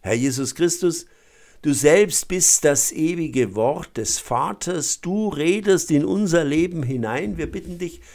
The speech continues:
für alle, die das Richtige schon erkannt haben, denen aber der Wille fehlt, es auch zu tun.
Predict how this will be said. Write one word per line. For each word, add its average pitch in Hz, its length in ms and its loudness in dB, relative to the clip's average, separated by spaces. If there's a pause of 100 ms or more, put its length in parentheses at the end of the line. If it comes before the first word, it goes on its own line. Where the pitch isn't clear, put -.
(280)
für - 300 -8
alle, 233 420 2 (320)
die 196 120 -6
das 185 340 -4
Richtige 196 480 0
schon 165 320 -2
erkannt - 720 0
haben, 71 560 -12 (1120)
denen 123 280 2
aber 110 280 -2
der 87 260 -10
Wille 143 420 2
fehlt, 110 680 -6
es - 400 -6
auch 92 320 -10
zu - 260 -12 (160)
tun. 110 540 -8